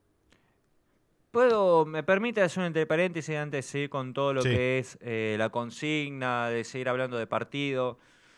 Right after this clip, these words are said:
Speaker 1: Porque acá me mandaron un mensaje que dice lo siguiente: "Ayudemos a Yara de quince años. Yara nació con anoftalamia", no, perdón, "anoftalmia, eh, bilateral,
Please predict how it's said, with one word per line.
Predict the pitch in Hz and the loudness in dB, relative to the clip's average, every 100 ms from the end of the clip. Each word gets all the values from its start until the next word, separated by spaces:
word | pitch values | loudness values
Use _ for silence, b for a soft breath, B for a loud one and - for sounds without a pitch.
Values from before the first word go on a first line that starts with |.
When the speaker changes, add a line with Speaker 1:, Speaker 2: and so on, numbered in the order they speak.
| b b | b b
Speaker 1:
Porque | 180 180 | -4 -2
acá | 190 240 | 2 4
me | 220 | 4
mandaron | 202 202 214 208 | 4 4 4 2
un | |
mensaje | 202 196 226 208 202 202 - _ _ - | 0 0 2 2 2 -2 -2 _ _ -4
que | 165 | -2
dice | 165 - | -2 -2
lo | 160 | -2
siguiente: | 147 147 135 123 123 127 | -2 -2 -2 0 4 4
"Ayudemos | 123 180 202 196 165 | 4 2 2 2 2
a | |
Yara | 160 185 185 | 4 4 4
de | 165 156 | 4 2
quince | 165 156 170 156 | 0 -2 4 4
años. | 135 117 113 101 - b b b b | 4 2 -2 -4 -14 b b b b
Yara | 151 175 170 | 4 6 6
nació | 156 - 180 180 | 4 4 6 4
con | - 165 175 170 _ 143 | 6 6 6 4 _ -2
anoftalamia", | 135 143 143 151 147 - - 156 147 151 156 156 180 202 196 196 196 202 _ _ _ _ _ _ - | 0 0 0 0 0 -4 0 6 8 8 6 4 4 4 2 2 2 0 _ _ _ _ _ _ -6
no, | 135 139 | 0 2
perdón, | 131 123 - | 2 0 -2
"anoftalmia, | 123 131 143 _ - 190 202 196 196 - _ | -6 -4 -6 _ 4 6 6 4 2 0 _
eh, | - 131 131 131 127 | -4 0 2 2 2
bilateral, | 143 143 156 143 113 98 | 4 4 6 4 4 0